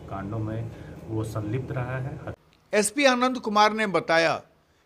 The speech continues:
Speaker 2: कि किशोरी नोनिया गोली मारकर लूट की वारदात को अंजाम देने में expert है। इसके ऊपर गोपालगंज के अलावा बिहार और उड़ीसा के कई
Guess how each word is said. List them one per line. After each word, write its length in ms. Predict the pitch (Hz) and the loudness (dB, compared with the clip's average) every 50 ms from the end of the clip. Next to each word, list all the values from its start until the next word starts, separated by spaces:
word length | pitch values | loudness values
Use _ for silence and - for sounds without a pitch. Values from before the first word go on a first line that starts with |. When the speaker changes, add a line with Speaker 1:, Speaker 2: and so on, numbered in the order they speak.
| _ - | _ -8
Speaker 2:
कि 100 | 196 196 | -8 -4
किशोरी 500 | 202 220 208 - - 208 220 226 262 269 | 0 0 2 4 6 6 6 6 6 2
नोनिया 380 | 247 220 196 190 196 208 220 226 | 0 -2 -2 0 0 2 2 0
गोली 340 | 202 156 160 170 185 214 226 | 2 2 2 2 2 2 2
मारकर 480 | 214 190 165 160 160 160 - 202 190 175 | 4 4 4 4 4 4 2 0 0 2
लूट 260 | 160 160 175 175 - | 2 0 0 0 -2
की 140 | - 190 170 | -2 -2 2
वारदात 520 | 143 143 139 135 120 120 160 170 170 - | 4 4 4 4 4 4 2 2 2 0
को 120 | - 185 | -4 -6
अंजाम 600 | 175 - - 156 151 143 127 120 147 160 170 170 151 | -6 -6 -6 -6 -4 -4 0 2 2 2 2 0 0
देने 320 | 117 127 139 151 170 185 | 0 0 0 2 2 2
में 280 | 180 143 123 131 151 170 - - - - - | 2 2 0 0 0 -2 -6 -12 -8 -4 -4
expert 540 | 160 156 - - - - 160 147 120 - - | -2 -2 -4 -4 0 2 2 2 2 0 -6
है। 100 | - - _ _ _ _ _ _ _ _ _ _ _ _ _ _ - | -14 -18 _ _ _ _ _ _ _ _ _ _ _ _ _ _ 0
इसके 300 | - 196 190 - - 262 | 0 2 2 2 4 4
ऊपर 260 | 247 240 240 247 226 220 | 4 6 6 6 4 6
गोपालगंज 720 | 180 180 160 - 165 170 180 185 175 185 202 202 196 - | 4 2 2 6 8 8 8 6 6 2 2 2 0 -2
के 140 | - 190 | -2 -2
अलावा 500 | - - 147 151 156 160 170 165 165 175 175 165 135 | 0 2 4 6 6 6 8 8 8 6 6 4 0
बिहार 400 | 120 135 123 123 143 151 160 165 | -4 -2 2 4 6 6 6 6
और 260 | 170 165 165 151 147 | 4 4 4 4 4
उड़ीसा 500 | 151 151 160 151 147 156 151 - 190 185 | 2 0 0 -2 -2 -2 2 4 6 6
के 240 | 180 180 - 147 151 160 - - - - - - - | 6 4 0 -2 -2 -2 -4 -10 -20 -20 -10 -2 2
कई 200 | 175 190 220 | 4 4 4